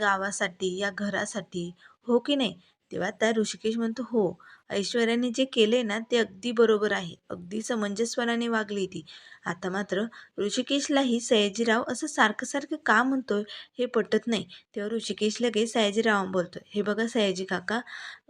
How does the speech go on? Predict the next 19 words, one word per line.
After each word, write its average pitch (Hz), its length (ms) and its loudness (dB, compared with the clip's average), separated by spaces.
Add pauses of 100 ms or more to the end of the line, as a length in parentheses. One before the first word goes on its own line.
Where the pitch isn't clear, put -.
(120)
खरं 220 300 4
तर 240 120 4 (160)
सगळी 220 360 0
चूक 254 200 -2
आमच्या 220 320 0
मुलाची 208 400 2
होती. 180 280 -4 (320)
तुमच्या 190 340 -2
मुलीने 233 360 0 (100)
अगदी 214 300 -2
समजूतदारपणे 220 960 0
सारंगबरोबर 214 920 0 (440)
लग्न 202 260 -2
करण्याचं 202 520 2
ठरवलं 190 320 0
आणि 202 180 -2
हे 233 120 2
सगळं 220 380 2
काही 247 220 0